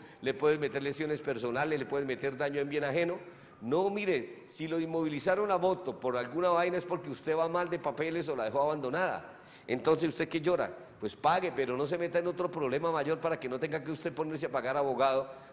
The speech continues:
después en la fiscalía. O sea, tras de que cotudos quedan con paperas. Qué mal.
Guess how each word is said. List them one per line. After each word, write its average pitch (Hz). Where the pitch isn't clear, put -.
después 120
en 135
la 123
fiscalía. 120
O -
sea, 120
tras 120
de 127
que 127
cotudos 170
quedan 139
con 117
paperas. 92
Qué 131
mal. 95